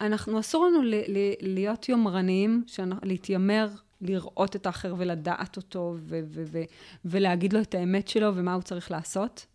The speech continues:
כי זה אלים. זה גם, מה את יודעת? מה אני, מה אני יודעת? אולי אני לא רואה טוב, אולי זה השלכות שלי. מצד שני, אני לא חושבת שהכל השלכה.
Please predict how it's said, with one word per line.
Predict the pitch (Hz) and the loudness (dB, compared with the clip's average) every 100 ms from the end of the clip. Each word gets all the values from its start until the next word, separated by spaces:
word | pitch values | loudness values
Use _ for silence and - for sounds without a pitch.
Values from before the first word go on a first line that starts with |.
| _ - | _ -8
כי | 190 | -2
זה | 185 202 | 2 2
אלים. | 247 247 175 175 _ _ | 2 2 -2 -10 _ _
זה | 165 180 | -4 -2
גם, | 180 185 180 - | 2 0 0 -2
מה | 180 185 | -2 -2
את | 233 | -2
יודעת? | 262 185 170 196 - - _ 220 | -4 -4 -6 -10 -18 -20 _ -12
מה | 208 202 190 | -10 -4 2
אני, | 220 233 | 4 4
מה | 208 | 4
אני | 240 | 4
יודעת? | 233 190 185 190 | 4 2 0 -2
אולי | 190 | -2
אני | 208 | 2
לא | 196 | 2
רואה | 180 170 | 2 -2
טוב, | 170 180 170 | -4 -6 -6
אולי | 175 190 | -4 -4
זה | 208 | -4
השלכות | - 180 165 - | -6 -10 -10 -10
שלי. | 170 175 190 _ - - - - | -8 -8 -10 _ -20 -20 -20 -2
מצד | 196 190 262 285 | 0 2 4 2
שני, | - 269 302 285 | 4 4 4 4
אני | 220 | 2
לא | 233 | 2
חושבת | 254 285 247 220 | 0 -2 -4 -6
שהכל | - 190 - 190 | -6 -6 -2 -2
השלכה. | 190 190 180 - | -2 -6 -6 -4